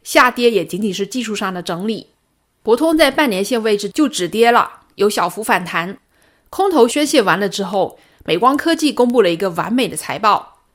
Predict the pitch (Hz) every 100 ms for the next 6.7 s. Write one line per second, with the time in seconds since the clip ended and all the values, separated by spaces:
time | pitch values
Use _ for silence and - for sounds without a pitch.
0 | _ 185 - 190 - 190 175 127 - _
1 | _ - 214 208 180 160 208 170 180 175
2 | 175 135 - 185 - - - 135 - _
3 | _ _ _ _ _ - 370 339 226 254
4 | 311 311 320 220 247 - 381 233 175 165
5 | 214 170 170 196 196 285 240 208 202 226
6 | 202 170 170 190 190 185